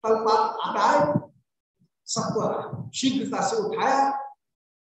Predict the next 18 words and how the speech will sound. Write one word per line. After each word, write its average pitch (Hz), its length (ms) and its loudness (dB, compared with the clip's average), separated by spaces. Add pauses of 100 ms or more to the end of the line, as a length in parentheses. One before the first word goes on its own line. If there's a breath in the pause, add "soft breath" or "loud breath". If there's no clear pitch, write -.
और 196 220 4
निर्गत्य 294 840 2
स्वेश्वरी - 960 2
करने 165 460 2
युयोजो, 185 640 0 (1300)
और 185 220 2
उस 277 160 0
समय 262 220 2
अपनी - 460 -6
स्वामी - 920 0 (200)
उनके 247 720 2
कान 226 380 0
में - 340 -6 (180)
चुपके - 680 -4
से 285 480 2 (300)
उस - 300 -4
कुंडल - 340 2
को - 580 0